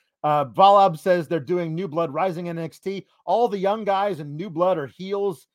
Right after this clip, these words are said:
and all the old guys are faces, which honestly, I thought they were gonna do the opposite.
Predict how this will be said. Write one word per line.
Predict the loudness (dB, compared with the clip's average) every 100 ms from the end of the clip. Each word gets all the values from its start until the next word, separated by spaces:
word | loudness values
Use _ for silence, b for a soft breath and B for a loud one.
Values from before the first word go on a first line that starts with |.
| _ _
and | -10 -10 -2
all | 2 2 2
the | -2
old | -2 -4 -2
guys | -2 -2
are | -6
faces, | -10 -8 -8 -8 -12 -8
which | -8 -8 -2
honestly, | 0 0 -2 -6 -4 -2
I | 0
thought | 0 0
they | -2
were | -6
gonna | -6 -8
do | -8
the | -4
opposite. | -2 -4 -10 -20